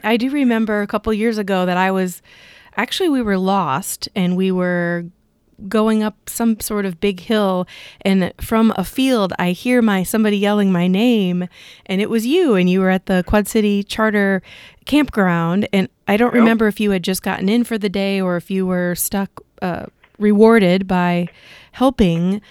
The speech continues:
Speaker 1: that day, but what a, what a treat that was.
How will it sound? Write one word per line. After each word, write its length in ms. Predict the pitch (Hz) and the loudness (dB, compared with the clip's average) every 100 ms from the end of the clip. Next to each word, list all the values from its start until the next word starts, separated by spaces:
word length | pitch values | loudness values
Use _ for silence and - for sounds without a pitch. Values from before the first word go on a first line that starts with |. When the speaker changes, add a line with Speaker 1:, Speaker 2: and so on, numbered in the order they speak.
| - - | -20 -14
Speaker 1:
that 300 | 180 175 - | -6 -4 -4
day, 300 | 180 180 175 | -4 -2 -2
but 320 | 170 175 - 190 | -2 -4 -6 -4
what 180 | 208 | -2
a, 180 | 220 190 - | 0 0 -2
what 180 | 214 220 | -4 -4
a 40 | |
treat 260 | - 233 208 | -2 -4 -2
that 180 | 196 | -6
was. 320 | 180 175 175 | -6 -8 -10